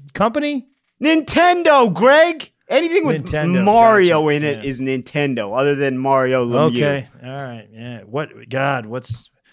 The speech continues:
Speaker 1: what's wrong with me? Uh, sixty-four down, Tom Collins ingredient. That's gin, Brendan. Did you know I'm allergic to gin?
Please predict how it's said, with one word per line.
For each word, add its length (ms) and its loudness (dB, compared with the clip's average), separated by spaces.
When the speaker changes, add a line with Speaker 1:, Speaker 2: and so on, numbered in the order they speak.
Speaker 1:
what's 200 -8
wrong 240 -6
with 160 -12
me? 340 -10
Uh, 680 2
sixty-four 720 -4
down, 560 0
Tom 320 -4
Collins 480 -4
ingredient. 560 -2
That's 200 0
gin, 760 -2
Brendan. 520 -2
Did 160 -8
you 60 -4
know 120 2
I'm 80 2
allergic 440 0
to 80 -2
gin? 500 -4